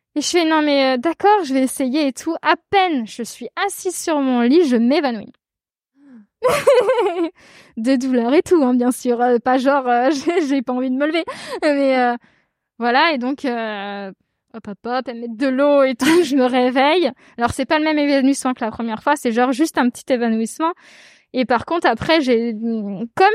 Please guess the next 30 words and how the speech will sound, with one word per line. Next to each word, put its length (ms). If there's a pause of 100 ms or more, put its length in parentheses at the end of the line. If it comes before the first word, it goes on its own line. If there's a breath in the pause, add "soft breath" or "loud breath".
(100)
une 80
crise 240
d'angoisse, 680 (120)
j'ai, 340 (360)
j'ai, 500
euh, 280
tu 140
sais, 140
un 180
bruit, 360
euh, 420 (320)
un 140
bruit 200
sourd 400
dans 140
l'oreille, 440
et 40
cetera. 320
C'est 280
hyper 200
désagréable. 640
Et, 240
euh, 100
les 100
mains, 240
les 200
fourmis 260
dans 100
les 100
mains. 140